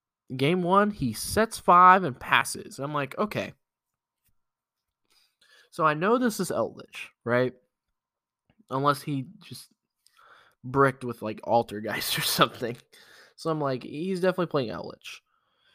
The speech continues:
So I build my, like, usual board. He kinda cracks it,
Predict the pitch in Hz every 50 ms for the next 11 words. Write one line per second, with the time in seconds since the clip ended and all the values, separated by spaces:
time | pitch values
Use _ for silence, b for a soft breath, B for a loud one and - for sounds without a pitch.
0 | _ _ _ - - - 156 139 139 139 143 143 143 143 139 139 143 143 139 143
1 | 143 139 139 139 127 - _ _ _ _ _ _ _ _ _ _ _ - - 131
2 | 151 156 151 139 165 185 196 196 190 196 190 185 170 160 202 _ _ _ _ _
3 | _ _ _ _ _ _ _ _ - 143 147 147 139 139 135 131 131 131 127 123
4 | 123 127 147 151 156 165 185 180 156 127 117 113 113 110 110 131 135 - _ -
5 | 220 - _ - 143 135 123 - - 170 165 170 165 - - 143 127 123 120 -
6 | - 127 120 117 -